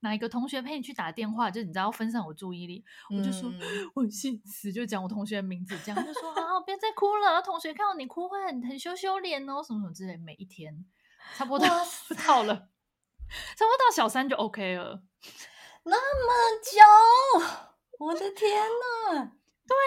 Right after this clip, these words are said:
Speaker 1: 哎，我觉得妈妈好有耐心哦，要是我每天这样踢，接到哭哭啼啼电话，我会烦死哎。
Speaker 2: 我不，每天我可能没，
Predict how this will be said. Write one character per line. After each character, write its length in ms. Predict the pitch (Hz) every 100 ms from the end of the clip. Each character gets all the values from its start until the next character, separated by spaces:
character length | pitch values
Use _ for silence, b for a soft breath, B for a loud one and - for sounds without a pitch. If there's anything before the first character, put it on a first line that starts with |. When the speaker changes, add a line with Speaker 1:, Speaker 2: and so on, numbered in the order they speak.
| 440 381
Speaker 1:
哎， 60 |
我 160 | 294 285
觉 100 | 359
得 80 | 415
妈 180 | 440 427
妈 200 | 453 466
好 220 | 247 294
有 160 | 311
耐 240 | 233 311 285
心 320 | - 254 262
哦， 180 | 240 220 214
要 160 | 370 427
是 100 | 415
我 240 | 311 220
每 200 | 214 175
天 120 | 226
这 80 | 285
样 120 | 294
踢， 180 | 254 254
接 300 | 233 - 240
到 200 | 233 220
哭 220 | 208 233
哭 100 | 220
啼 120 | 254 185
啼 40 | 185
电 140 | 214
话， 120 | 226
我 140 | 180 214
会 60 | -
烦 200 | 151 175
死 300 | 202 - - - -
哎。 160 | - - _ _ _ _ b b b b -
Speaker 2:
我 100 | 311 - -
不， 380 | 247 330 349 _ - B B B B B B B
每 240 | 226 240 226
天 160 | 302
我 140 | 311 285
可 80 |
能 100 | 220
没， 360 | 175 170 -